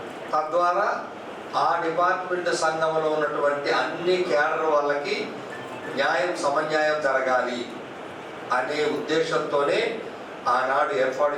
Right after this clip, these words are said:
చేశాం, రెండు వేల పదిహేడు ఫిబ్రవరి ఐదున.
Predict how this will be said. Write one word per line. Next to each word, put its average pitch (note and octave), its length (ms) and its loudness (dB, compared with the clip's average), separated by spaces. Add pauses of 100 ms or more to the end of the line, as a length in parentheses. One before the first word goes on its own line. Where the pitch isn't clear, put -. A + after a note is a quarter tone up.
చేశాం, F3 320 0 (1700)
రెండు B2 260 2
వేల - 140 2 (100)
పదిహేడు C3+ 380 0
ఫిబ్రవరి B2+ 480 2
ఐదున. - 240 2